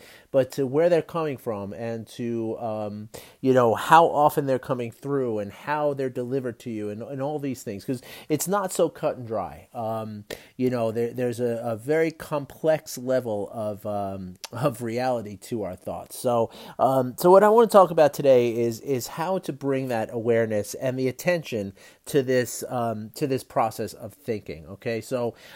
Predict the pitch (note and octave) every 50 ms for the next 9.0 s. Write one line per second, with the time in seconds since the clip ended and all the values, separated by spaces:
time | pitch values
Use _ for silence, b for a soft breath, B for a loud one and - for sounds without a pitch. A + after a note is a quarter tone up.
0 | B - - A#2+ B2 B2 B2 A#2+ A#2 A#2 A2 F#2 - _ _ _ _ _ _ _
1 | _ _ - - _ _ _ _ - C3+ D3 C3+ C3+ C3+ B2 - - - - F3+
2 | G3 G3 F3+ F3+ E3 D3+ D3+ - - C#3+ A#2+ G#2 F#2+ F2 F2 - - B2+ A#2+ B2
3 | A#2+ A#2 A#2+ A2+ - A2+ A2+ A#2 A#2+ C3 C#3+ D#3 E3 F#3 G3+ G#3 G#3+ G#3 F#3+ D3+
4 | B2 F3 E3+ C3 B2+ - - - C#3+ C#3+ D3 D3+ D3 - - - - C#3 A2+ G#2+
5 | A2+ B2 - - - - - B B B B B B _ A#2+ A2+ - C3+ C#3 D3+
6 | D#3+ D#3 - - C3+ B2 A#2 A2+ A2+ G#2 - - - _ - B2 A2 G#2+ G#2+ G#2
7 | G#2 G2 G2 G2 F#2+ - - B2 A#2+ A#2+ A#2 - B2+ C3 C3+ B2+ C#3 C#3 C3+ C3+
8 | - C3 A#2 G#2+ - - G#2+ G2+ F#2+ - F#2+ F#2+ F#2 F2 G2+ - - - -